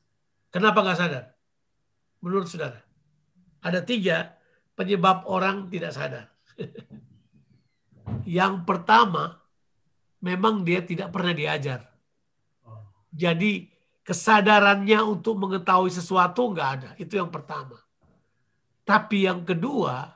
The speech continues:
Speaker 1: ini dia ini. Yang kedua adalah antara rohnya dan pengertiannya itu tidak tersambung. Ada pintu yang tertutup. Nah, ini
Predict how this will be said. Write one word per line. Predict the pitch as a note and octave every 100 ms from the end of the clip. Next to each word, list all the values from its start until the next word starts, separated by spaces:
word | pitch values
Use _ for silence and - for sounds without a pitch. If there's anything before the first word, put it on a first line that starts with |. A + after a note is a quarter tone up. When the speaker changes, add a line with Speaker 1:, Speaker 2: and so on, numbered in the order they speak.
| _ _
Speaker 1:
ini | E3+ E3+ F3+
dia | G3 F#3+ F3
ini. | C#3+ C3 _ _ -
Yang | F#3 F#3 F3+
kedua | D#3+ G#3+ A#3+ G#3+ E3+
adalah | C#3+ C3+ B2+ D3+ - _ _ _ _ _ -
antara | A3+ G#3+ A3 G#3 G#3 G3+
rohnya | G3+ A#3 G3 F3 E3+ D#3+ G#3+
dan | E3+ G3 F3+
pengertiannya | G3+ F#3+ F3 F#3+ G#3+ G#3+ F#3 G3+
itu | F#3 A#3+
tidak | G#3 F3+ F3
tersambung. | D#3 - E3+ E3 D3 C3 - _ _ _ _ _
Ada | F#3 F3 G3 -
pintu | B3+ B3 E3+ F3+ F3+ F3+ - _ _
yang | - E3 F3 E3+ E3+ F3 E3+ -
tertutup. | F3 E3+ A3 A3 F#3+ C3+ - _
Nah, | C3+
ini | D3